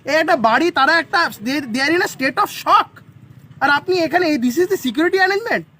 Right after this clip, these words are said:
আজকে আপনি ভাবুন তো, আপনার আমার বাড়ির মেয়ের সাথে যদি এই ঘটনাটা ঘটতো, এই বাড়িটা, এই এলাকাটা তো আপনি দেখতে পাচ্ছেন রাত্রিরে অন্ধকারের পর আলো জ্বলে না ঠিক মতন।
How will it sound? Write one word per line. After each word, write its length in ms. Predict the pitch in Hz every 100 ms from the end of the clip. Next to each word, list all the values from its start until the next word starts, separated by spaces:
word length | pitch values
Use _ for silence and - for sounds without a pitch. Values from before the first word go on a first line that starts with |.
| _ _ _
আজকে 260 | 233 - 359
আপনি 340 | 277 - 370
ভাবুন 240 | 339 349 359
তো, 120 | 349
আপনার 360 | 262 277 330
আমার 200 | 330 339 320
বাড়ির 260 | 285 330
মেয়ের 200 | 311 320
সাথে 240 | 269 320 320
যদি 180 | 320
এই 80 | 339
ঘটনাটা 420 | 226 233 320 339
ঘটতো, 300 | 247 262 -
এই 100 | 320
বাড়িটা, 300 | 247 233 294
এই 160 | 320 262
এলাকাটা 340 | 247 269 311 330
তো 80 | 330
আপনি 160 | 339
দেখতে 280 | 247 269 370
পাচ্ছেন 240 | 359 311
রাত্রিরে 320 | 247 240 311 311
অন্ধকারের 460 | 269 294 311 320
পর 140 | 320 269
আলো 220 | 240 349
জ্বলে 200 | 359 359
না 120 | 330
ঠিক 140 | 269 226
মতন। 200 | 180 143